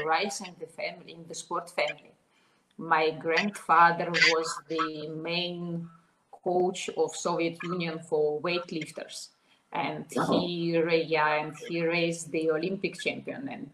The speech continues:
Speaker 1: the, this Olympic champion made the record, which was unbeatable for many years. Yeah, so somehow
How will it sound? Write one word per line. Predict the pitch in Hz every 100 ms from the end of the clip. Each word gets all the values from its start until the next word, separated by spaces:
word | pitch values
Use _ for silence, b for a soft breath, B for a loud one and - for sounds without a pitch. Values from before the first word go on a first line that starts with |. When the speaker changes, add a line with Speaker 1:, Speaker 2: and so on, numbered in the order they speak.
| -
Speaker 1:
the, | 160 151 151 151 151 - _ -
this | 160 170 185
Olympic | 165 175 180 170
champion | - 165 165 202 175 160
made | 160 170
the | 170 165
record, | 156 156 196 -
which | 160 151 -
was | 117 147 - - B B B
unbeatable | - 175 180 185 196 190 175 165
for | 156
many | 156 160 175
years. | 185 165 - - - -
Yeah, | 151 175
so | 175 156
somehow | 160 - 208 220 - 214